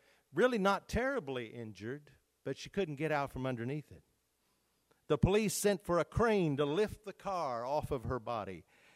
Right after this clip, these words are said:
And while waiting for the crane, a crowd of people gathered to watch. Finally, there was one man who pushed through the crowd. He crawled under the car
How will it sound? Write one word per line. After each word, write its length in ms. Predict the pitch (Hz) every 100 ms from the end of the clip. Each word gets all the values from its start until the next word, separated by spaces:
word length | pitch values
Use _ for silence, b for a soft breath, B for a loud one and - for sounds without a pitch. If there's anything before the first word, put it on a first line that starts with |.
| b b 120
And 160 | 120
while 220 | 143 147
waiting 360 | 139 175 196 196
for 140 | -
the 100 | 185
crane, 400 | - 170 156 135
a 80 | 117
crowd 460 | - 127 131 139 143
of 120 | 127
people 340 | 147 139 110
gathered 540 | 104 127 123 117 101 - b b b b _
to 100 | -
watch. 760 | 107 107 90 - - - - - - _ _ _ _ _ _ _ _ _ _ _ _
Finally, 420 | - 170 180 165 151
there 140 | 151
was 120 | 143
one 260 | 139 156 175
man 240 | 175 147
who 80 | 123
pushed 380 | - 160 139 -
through 140 | 151
the 80 | 143
crowd. 480 | - 156 131 113 107 b b
He 140 | 151
crawled 560 | - - 170 156 147 123 -
under 340 | 151 214 214
the 100 | 214
car 440 | - 135 107 69